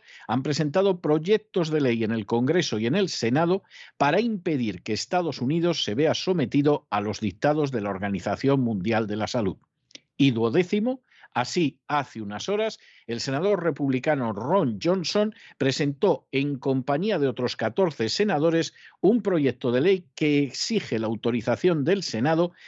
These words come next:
para aceptar cualquier norma procedente de la Organización Mundial de la Salud. En palabras del senador Johnson, la soberanía de los Estados Unidos no es negociable. La última asamblea de la Organización Mundial de la Salud, celebrada en los últimos días de mayo,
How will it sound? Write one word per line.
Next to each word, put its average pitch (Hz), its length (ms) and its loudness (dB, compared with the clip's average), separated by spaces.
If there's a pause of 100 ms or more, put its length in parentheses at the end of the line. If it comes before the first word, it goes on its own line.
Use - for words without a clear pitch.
(140)
para 135 160 2
aceptar 139 540 -2
cualquier 127 520 -2
norma 151 480 -2
procedente 143 800 0 (200)
de 104 160 -2
la 135 140 2
Organización 120 640 -2
Mundial 104 400 0
de 98 120 -4
la 98 100 -4
Salud. 107 320 -4 (480)
En 127 180 0
palabras 131 460 0
del 98 160 -10
senador 101 500 -8
Johnson, 226 540 -2 (200)
la 120 280 0
soberanía 127 720 -2
de 101 120 -6
los 101 200 -4
Estados 120 500 -2
Unidos 185 500 0 (220)
no 143 380 2
es 131 480 -2
negociable. 135 880 -2 (1300)
La 151 120 2
última 254 320 -6
asamblea - 480 -10
de 131 100 -2
la 107 80 -2
Organización 110 680 -2
Mundial 135 380 2
de 120 120 -2
la 110 100 -4
Salud, 127 320 0
celebrada 123 540 0
en 147 80 -4
los 117 180 -6
últimos 135 440 -2
días 131 280 2
de 85 100 -6
mayo, 135 420 -2